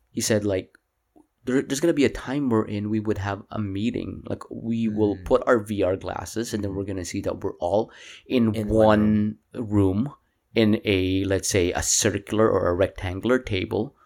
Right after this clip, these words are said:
Speaker 1: but you could be in the Amazon jungle or
Speaker 2: Mm.
Speaker 1: you could be in Tokyo as long as you have Wi-Fi. And he said one of the challenges was if you look to your right, so imagine we're in the V R glasses
Speaker 2: Mm.
Speaker 1: and you look to your right.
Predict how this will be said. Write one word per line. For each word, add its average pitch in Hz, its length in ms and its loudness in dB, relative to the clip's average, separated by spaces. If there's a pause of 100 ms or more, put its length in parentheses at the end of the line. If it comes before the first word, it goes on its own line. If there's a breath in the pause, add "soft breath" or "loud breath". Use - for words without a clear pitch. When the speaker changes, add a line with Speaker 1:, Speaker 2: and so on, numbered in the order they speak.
(340 soft breath)
Speaker 1:
but 95 280 0
you 104 440 0
could 104 240 -4
be 98 560 -6
in 98 160 -4
the 95 160 0
Amazon 92 480 -2
jungle 95 480 0
or 90 80 0
Speaker 2:
Mm. 82 120 -4
Speaker 1:
you 104 220 4 (220)
could 95 240 -2
be 98 400 -4 (480 loud breath)
in 92 160 -2
Tokyo 98 500 2
as 90 140 2
long 107 160 4
as - 80 -4
you 117 80 0
have 113 180 -2
Wi-Fi. 87 640 -4 (480 soft breath)
And 110 260 0 (160)
he - 80 -14
said 113 320 0
one 131 240 0
of 208 80 -8
the - 80 -4
challenges 95 680 -6
was 85 240 -6 (420 loud breath)
if - 160 -4
you - 80 -2
look 117 320 0
to - 80 -14
your 95 160 2
right, 85 320 -2
so 110 240 0
imagine 104 380 4
we're 92 100 0
in 90 80 -4
the 87 60 -8
V 92 100 -2
R 82 160 0
glasses 78 400 -2
Speaker 2:
Mm. 87 60 -4
Speaker 1:
and 95 100 0
you 90 80 -2
look 85 240 -4
to - 80 -8
your 90 80 -6
right. - 240 -4